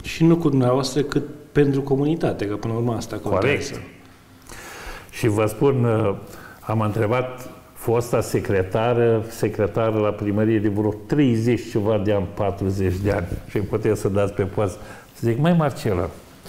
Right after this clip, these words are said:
Speaker 2: cu cine ați votat voi în două mii patru când am candidat?” Eu și pus capul și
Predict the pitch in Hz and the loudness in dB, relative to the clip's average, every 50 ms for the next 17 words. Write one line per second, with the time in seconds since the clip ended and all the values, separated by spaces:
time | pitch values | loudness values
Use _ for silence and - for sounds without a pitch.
0 | - - - - - - - - - - 277 - - - 277 302 294 262 240 226 | -18 -18 -18 -18 -18 -20 -16 -8 -4 -4 -4 -2 -2 0 4 4 6 6 6 4
1 | 147 123 120 120 127 117 123 - - 123 120 113 101 98 101 113 113 110 104 107 | 4 2 2 2 2 0 0 0 0 0 0 0 0 0 0 2 4 4 4 2
2 | 107 98 101 117 110 104 104 104 101 101 104 104 - - - - 123 110 104 - | 2 2 2 2 2 2 2 2 2 2 0 0 -2 -4 -4 0 0 2 2 0
3 | - 101 98 - - 110 92 101 98 98 95 92 - - 95 90 90 95 90 90 | 0 -2 -2 -2 0 0 0 2 0 0 0 -2 -2 -2 -2 0 0 -2 -2 -2
4 | 92 87 82 87 - - - - 98 - - - - - - - - - - 101 | -2 -2 -2 -2 -4 -4 -4 -4 -4 -6 -6 -10 -10 -12 -12 -12 -8 -4 -2 -2
5 | 95 - - 92 - - | -2 -2 -6 -6 -4 -2